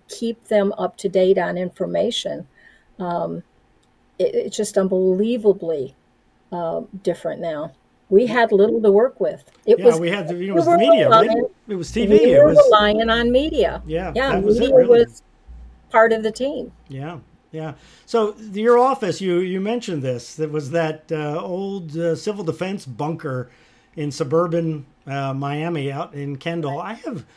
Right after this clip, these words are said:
Speaker 2: I have, uh, memories of meeting you in that place before,
Speaker 1: Oh, yeah.
Speaker 2: Andrew, for the, the two and a half years before Andrew that we talked about, uh, hurricanes so much.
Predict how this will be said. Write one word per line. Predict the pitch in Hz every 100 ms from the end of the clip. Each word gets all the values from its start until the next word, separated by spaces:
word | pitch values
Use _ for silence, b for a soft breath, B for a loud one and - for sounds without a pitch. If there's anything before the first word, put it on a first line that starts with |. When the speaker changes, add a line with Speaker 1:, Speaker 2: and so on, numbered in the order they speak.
| b b b
Speaker 2:
I | 208 240
have, | 240 151
uh, | 160 165
memories | 165 180 202 170 139
of | 147 110
meeting | 135 160 240 226 165
you | 143 139
in | 135
that | 135 135 -
place | 139 151 151
before, | 135 - 165 180
Speaker 1:
Oh, | 160
yeah. | -
Speaker 2:
Andrew, | 123 143 151 151
for | 147
the, | 139 139 127 _ b b b b -
the | 131 135 131
two | 120 165 170
and |
a | 156
half | 143
years | 131 151
before | 131 127 139
Andrew | 143 160 139
that | 135
we | 131
talked | 135 147 143 -
about, | 135 127 127 -
uh, |
hurricanes | 127 135 160 160 123 120
so | - 127
much. | 131 123